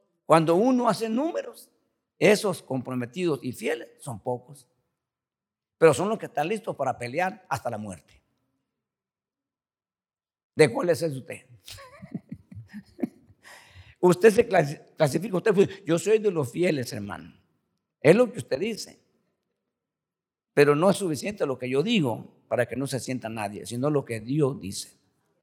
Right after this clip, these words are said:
Pero el tema de anoche, ahora vamos a ver el tema, hermano, y darle continuidad a lo que hemos venido. Espero que usted también esté, amén. El tema pasa-, antepasado fue, ¿cómo?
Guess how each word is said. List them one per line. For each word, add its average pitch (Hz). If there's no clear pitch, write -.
Pero 160
el 190
tema 233
de 180
anoche, 190
ahora 175
vamos 175
a 123
ver 147
el 139
tema, 170
hermano, 131
y 139
darle 156
continuidad 127
a 127
lo 131
que 127
hemos 139
venido. 139
Espero 139
que 120
usted -
también 120
esté, 131
amén. 117
El 101
tema 135
pasa-, 104
antepasado 131
fue, 302
¿cómo? 117